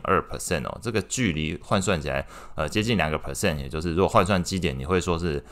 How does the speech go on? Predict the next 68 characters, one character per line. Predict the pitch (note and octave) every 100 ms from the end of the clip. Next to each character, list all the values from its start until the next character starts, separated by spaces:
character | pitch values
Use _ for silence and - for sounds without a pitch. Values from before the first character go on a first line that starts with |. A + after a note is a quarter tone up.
| -
呃， | C#2 C2+
大 | - G#2
幅 | E2+ D#2+
下 | E2+ E2+
降 | E2 D2+
两 | D2+ G2
百 | C2+
个 | C2
基 | - E2
点， | D#2+
这 | G2+
个 | E2
程 | - C2+
度 | D2 D#2
是 |
蛮 | E2 D2
夸 | D#2 D2
张 | D2
的 | C#2+
哦。 | - - -
那 | F#2+
另 | A2 A#2+
外 |
一 | A2
方 | A2
面， | A2+ F#2+ - - - -
长 | C3 E3
短 | D3 G#2+
天 | C#3+ C#3
期 | A#2
利 | A#2 A#2
率 | A#2+
昨 | - G2
天 | G2+ G#2
都 | G2+
出 | -
现 | G2 G2
明 | F2 F2+
显 | F#2+ D2+
回 | C#2 D#2+ D2+
落， | F2+ D2+
包 | - E2
括 | E2
这 | D#2+ E2
个 | D#2+ C#2+
美 | D2
国 | D#2+
公 | E2 F#2
债 | F#2 E2
的 | D2+
E | - F#2+
T | G#2+ F#2
F， | - E2
像 | F2 D#2+
是 | D2+
T | B2 A2
L | F2
T， | F2 A2
昨 | - E2
天 | F2+ F2+
上 | F#2+ D#2
涨 | C#2+
一 | D2+
个 | C2+
percent。 | C2 F#2 D2+ - - - -
I | G#2
E | B2 A#2+
F | F#2 -